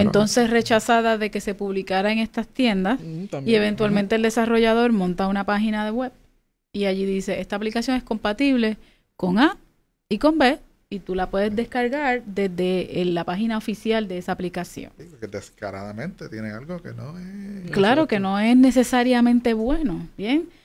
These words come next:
Speaker 2: Entonces, eh, lo, aquí lo que podemos entonces aprender es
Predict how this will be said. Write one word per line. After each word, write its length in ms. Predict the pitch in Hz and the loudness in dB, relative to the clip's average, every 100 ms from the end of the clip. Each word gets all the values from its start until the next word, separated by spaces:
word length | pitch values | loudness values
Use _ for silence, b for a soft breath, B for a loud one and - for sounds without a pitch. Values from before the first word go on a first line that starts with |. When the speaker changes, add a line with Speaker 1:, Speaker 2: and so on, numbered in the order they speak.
| b | b
Speaker 2:
Entonces, 380 | b 240 302 294 _ _ _ _ - | b 2 2 0 _ _ _ _ -4
eh, 380 | 214 214 208 - _ - | 0 0 -2 -8 _ -8
lo, 240 | 226 208 - - _ - | -2 -2 -4 -14 _ -4
aquí 200 | 214 269 | -2 2
lo 100 | 277 | 2
que 100 | 302 | 4
podemos 260 | 294 294 294 | 4 6 8
entonces 260 | 285 277 | 6 2
aprender 540 | 277 277 269 269 285 285 | 0 2 4 4 4 2
es 480 | 277 208 202 208 | 2 2 0 -4